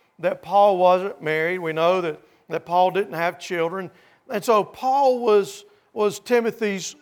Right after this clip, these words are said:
spiritual dad. Timothy was his spiritual son, his, his disciple. In fact, in First Timothy chapter one, verse one, Paul calls him his true son in the faith.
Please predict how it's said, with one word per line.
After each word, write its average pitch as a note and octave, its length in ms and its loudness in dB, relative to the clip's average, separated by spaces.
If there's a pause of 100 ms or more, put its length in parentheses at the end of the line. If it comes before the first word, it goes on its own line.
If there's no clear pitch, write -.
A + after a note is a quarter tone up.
(120)
spiritual G3+ 600 0
dad. D#3+ 500 0
Timothy A3+ 400 -2
was G#3+ 200 -6
his G3 180 -6
spiritual F#3+ 760 -4 (380)
son, F#3 460 0
his, G3 400 -2
his G#3+ 260 -4
disciple. A3 680 -4
In F3+ 120 -6
fact, G#3+ 400 4 (260)
in G3 120 -6
First A3 320 0
Timothy G3+ 360 -4
chapter G3+ 360 -2
one, F#3+ 280 -4
verse F#3+ 280 -4
one, G3+ 360 0 (480)
Paul A#3 320 2
calls A3+ 420 0
him G3+ 240 -4
his E3+ 260 -6
true B3+ 440 -4
son D3 680 -6 (600)
in E3 160 -10
the D#3+ 80 -8
faith. D#3+ 420 -10